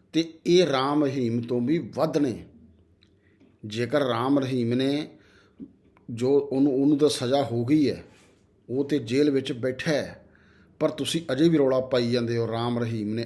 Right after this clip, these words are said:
ਆਹ ਕੀਤਾ, ਰਾਮ ਰਹੀਮ ਨੇ ਆਹ ਕੀਤਾ।" ਤੇ ਇਹਨਾਂ ਬਾਰੇ ਕਿਉਂ ਨਹੀਂ ਬੋਲਦੇ? ਇਹਨਾਂ ਬਾਰੇ ਵੀ ਬੋਲੋ,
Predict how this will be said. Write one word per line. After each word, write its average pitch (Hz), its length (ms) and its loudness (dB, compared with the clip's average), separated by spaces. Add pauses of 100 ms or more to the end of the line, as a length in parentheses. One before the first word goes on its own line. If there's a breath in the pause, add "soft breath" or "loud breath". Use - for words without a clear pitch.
(100)
ਆਹ 127 140 -6
ਕੀਤਾ, 113 440 -6
ਰਾਮ 107 300 -6
ਰਹੀਮ 110 320 -6
ਨੇ 110 160 -8 (180)
ਆਹ 135 160 -4
ਕੀਤਾ।" 107 540 -8 (1000 soft breath)
ਤੇ - 160 -6
ਇਹਨਾਂ 196 260 4
ਬਾਰੇ 165 200 4
ਕਿਉਂ 127 180 0
ਨਹੀਂ 120 120 0
ਬੋਲਦੇ? 107 420 -6 (160)
ਇਹਨਾਂ 160 280 2
ਬਾਰੇ 135 240 2
ਵੀ 127 120 -4
ਬੋਲੋ, 107 500 -4